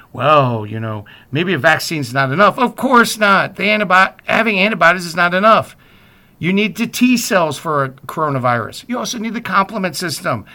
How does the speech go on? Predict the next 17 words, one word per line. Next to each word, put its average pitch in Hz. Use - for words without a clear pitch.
You 202
need 220
all 180
three 175
phases 139
of 123
your 127
immune 123
system 120
working. 120
And 180
according 208
to 202
genetics, -
people's 123
individual 131
preferences, -